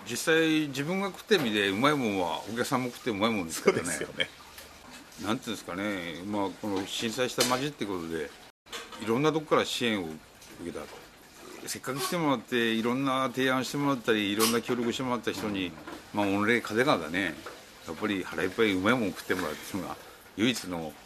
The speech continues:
Speaker 1: お、お礼なのかなって。
Speaker 2: しっかり心意気が乗ってる感じがしますよね。
Speaker 1: そうですね。
Speaker 2: <laughs> 僕らからすると。
Speaker 1: あ、そうです。
Speaker 2: こちらの南三陸の三三商店街、
Speaker 1: はい。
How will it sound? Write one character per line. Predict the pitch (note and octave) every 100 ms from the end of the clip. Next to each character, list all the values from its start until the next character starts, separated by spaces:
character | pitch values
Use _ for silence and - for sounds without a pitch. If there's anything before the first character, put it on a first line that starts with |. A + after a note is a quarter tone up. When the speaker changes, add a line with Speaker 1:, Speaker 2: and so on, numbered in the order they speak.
| -
Speaker 1:
お、 | E2+ E2+ E2 F2
お |
礼 | F2+
な | F#2
の | A#2+ G2
か | E2
な |
っ | D#2+
て。 | - - - - - - - - - - - - -
Speaker 2:
し | -
っ | -
か | -
り |
心 | A2 F#2+ A#2 B2+
意 |
気 | A#2
が |
乗 | A#2+
っ | A2
て | A2
る |
感 | A2
じ | G#2+
が | G2+
し |
ま | G2+
す | F2+
よ |
ね。 | D2
Speaker 1:
そ | D#2 - - - F2+
う |
で | F#2+
す | E2+
ね。 | E2+ E2+ E2+ E2+
Speaker 2:
<laughs> |
僕 | F#2+ G2
ら | G#2
か | F2
ら |
す | -
る | D#2+
と。 | E2 D#2 -
Speaker 1:
あ、 | D2+ - - -
そ | -
う | D#2+
で | D2
す。 | - - - - - - -
Speaker 2:
こ | -
ち | D3+
ら |
の | D3
南 | B2 C3 D3+
三 | E3
陸 | D3+ G2+
の |
三 | D#2+ G2+ G2+
三 | A2 G2+ G2 F2
商 | - F#2
店 | F#2 F#2
街、 | D#2 - -
Speaker 1:
は | -
い。 | D2